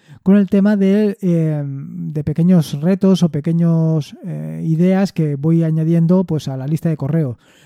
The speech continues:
para que no sea solamente lo que he publicado durante la semana, sino que sean cosas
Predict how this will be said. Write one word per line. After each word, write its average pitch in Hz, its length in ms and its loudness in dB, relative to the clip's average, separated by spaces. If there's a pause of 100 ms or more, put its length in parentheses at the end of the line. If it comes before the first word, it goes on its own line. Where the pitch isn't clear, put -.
para 165 180 -2
que 160 140 -4
no 180 120 4
sea 202 220 2
solamente 190 420 2
lo 190 140 2
que 165 320 0
he 165 40 0
publicado 170 460 2
durante 160 320 0
la 151 80 0
semana, 175 360 0
sino 143 260 -2
que 135 140 -6
sean 185 340 -2
cosas 180 500 -2